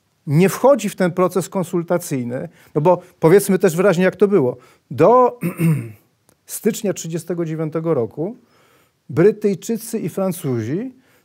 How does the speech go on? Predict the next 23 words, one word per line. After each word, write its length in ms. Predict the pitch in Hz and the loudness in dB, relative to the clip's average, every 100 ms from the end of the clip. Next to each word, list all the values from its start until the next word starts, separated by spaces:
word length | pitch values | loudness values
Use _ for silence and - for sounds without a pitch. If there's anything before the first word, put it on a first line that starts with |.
| - | -4
dają 280 | - 269 269 | -2 0 -2
Hitlerowi 500 | - 254 214 202 240 | -6 -4 -2 -4 -6
carte 320 | 247 254 240 | -6 -6 -4
blan-, 400 | 254 294 269 208 - | -4 -4 -4 -6 0
carte 340 | 190 220 - - - | 4 4 0 -12 -8
blanche 540 | 156 165 208 233 - _ _ | 0 2 2 0 -4 _ _
w 120 | - 151 | -6 0
naszym 500 | 180 170 196 196 202 _ _ _ - | 2 0 -4 -8 -10 _ _ _ -2
regionie, 540 | 196 196 185 139 123 | 0 2 0 0 -4
czyli 360 | - 170 190 185 _ _ _ _ | -8 -6 -6 -8 _ _ _ _
de 160 | 170 247 | 2 2
facto 720 | - 285 - - 247 240 240 _ - | 2 0 0 0 0 0 -2 _ -10
zgadzają 580 | 175 185 190 208 226 214 | -2 0 0 0 0 -2
się 180 | - 160 | -4 -2
na 240 | 156 202 | 0 0
to, 300 | 202 208 208 - _ _ 151 | 0 -4 -4 -10 _ _ -6
że 200 | 131 170 | -4 0
to 120 | 208 | 0
jest, 280 | 190 - 170 _ - | -2 -4 -16 _ -4
e, 340 | 175 160 147 | -2 -2 -4
strefa 640 | - 165 196 196 180 185 - _ _ _ _ - | -8 0 0 2 0 0 -4 _ _ _ _ -20
wpływów, 880 | - - 165 165 160 156 151 - 147 | -14 0 2 2 2 -4 -6 -10 -4
e, 500 | 147 139 139 139 | -2 0 -2 -4